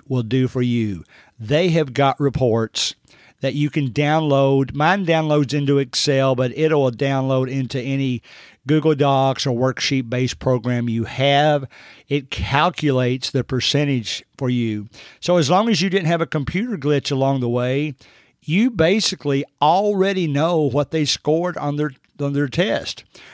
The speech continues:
There's no more going, flipping through papers for a couple of hours. I remember grading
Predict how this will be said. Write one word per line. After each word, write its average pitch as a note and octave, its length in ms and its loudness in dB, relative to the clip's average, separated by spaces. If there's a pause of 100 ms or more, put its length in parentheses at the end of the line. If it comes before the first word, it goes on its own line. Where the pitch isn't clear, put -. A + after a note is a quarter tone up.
(120)
There's D#3 340 2
no E3+ 220 2
more F3+ 240 2
going, E3 320 0
flipping E3+ 360 -2
through E3+ 200 0
papers C#3+ 520 0
for A#2+ 380 -2
a - 320 -16
couple D#3+ 300 0
of C3+ 80 0
hours. C#3 540 2
I D3+ 140 0
remember D3 680 0 (420)
grading D#3 800 0